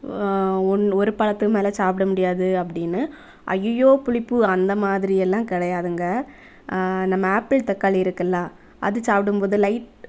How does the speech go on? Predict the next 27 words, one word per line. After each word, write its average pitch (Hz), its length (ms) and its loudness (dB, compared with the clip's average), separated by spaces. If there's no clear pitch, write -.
புளிப்பே 285 340 4
கிடையாது. 254 480 2
இந்த 208 180 -2
பழம் 214 300 0
அவ்வளவா 208 280 2
புளிப்பு 208 380 0
இல்ல 202 440 0
எனக்கு, 240 600 0
எங்க 208 200 0
செடியில. 190 520 -2
ஆ, 196 320 -2
நல்லா 226 300 2
இருந்துச்சு, 202 320 -2
சாப்பிடலாம். 202 520 -2
எப்படி 190 200 -2
ஒரு 202 200 0
அஞ்சாறு 202 280 -2
பழம் 196 220 -2
வரைக்கும் 196 340 -2
சாப்பிடலாம். 196 840 -4
மத்த 185 500 -6
வீடியோல 190 480 2
எல்லாம் 220 200 2
காட்டுற 202 380 -2
மாதிரி, 196 220 0
"ஐயோ, 190 420 -2
புளிப்பு, 196 680 -2